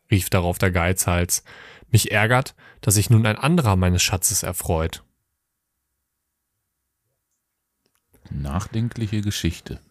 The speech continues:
Speaker 1: Ja,
Speaker 2: Das
Speaker 1: da muss
Speaker 2: passt ja
Speaker 1: man
Speaker 2: fast zu Weihnachten. Ist ja jetzt keine explizite Weihnachtsgeschichte, aber
Speaker 1: Ja,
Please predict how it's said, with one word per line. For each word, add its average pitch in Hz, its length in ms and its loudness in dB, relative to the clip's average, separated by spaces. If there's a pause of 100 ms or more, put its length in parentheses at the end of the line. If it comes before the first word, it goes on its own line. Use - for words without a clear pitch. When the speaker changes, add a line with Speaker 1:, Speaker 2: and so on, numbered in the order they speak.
Speaker 1:
Ja, 101 80 4
Speaker 2:
Das 151 140 2
Speaker 1:
da 127 40 0
muss 120 80 4
Speaker 2:
passt 127 240 2
ja 107 100 6
Speaker 1:
man 98 120 4
Speaker 2:
fast 147 420 0
zu 151 480 4 (120)
Weihnachten. 101 500 0
Ist 82 100 0
ja 87 80 2
jetzt 85 220 0
keine 98 360 6 (480)
explizite 85 760 -2
Weihnachtsgeschichte, 98 840 -2
aber 92 400 2 (420)
Speaker 1:
Ja, 90 300 -2